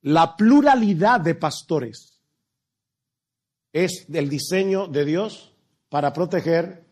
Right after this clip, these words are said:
y edificar a su pueblo. Por supuesto, sabemos, porque no quiero que alguien escuche este sermón por ahí grabado y le venga una carga de conciencia a iglesia donde hay un solo pastor porque no hay otro.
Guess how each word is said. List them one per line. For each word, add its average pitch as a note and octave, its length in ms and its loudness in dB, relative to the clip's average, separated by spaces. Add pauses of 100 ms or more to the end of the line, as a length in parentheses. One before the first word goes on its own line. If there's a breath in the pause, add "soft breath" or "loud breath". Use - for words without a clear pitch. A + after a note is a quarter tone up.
(120)
y C3+ 120 -4
edificar D3 800 -4 (180)
a C3 140 -6
su D3 200 -8
pueblo. D3 400 0
Por F3+ 140 -12
supuesto, F3+ 640 -2 (140)
sabemos, F3+ 680 -2
porque C#3+ 320 -8
no D3+ 200 -4
quiero F3 280 0
que D#3+ 120 -4
alguien D#3+ 240 -2
escuche D#3+ 340 -4
este D#3 160 -8
sermón E3+ 720 -4
por - 140 -6
ahí D#3 180 2
grabado F3 680 0 (120)
y C3+ 120 -6
le C#3 100 -2
venga E3+ 240 -2
una D#3+ 180 -4
carga E3 280 -2
de D#3 80 -4
conciencia F3 920 -2
a D#3+ 200 4
iglesia F3+ 500 0
donde E3 240 -2
hay F3+ 60 2
un F3 100 2
solo F3+ 260 0
pastor G3+ 640 -2
porque D#3 240 -6
no D3+ 120 -2
hay D#3 100 -2
otro. D3+ 220 -4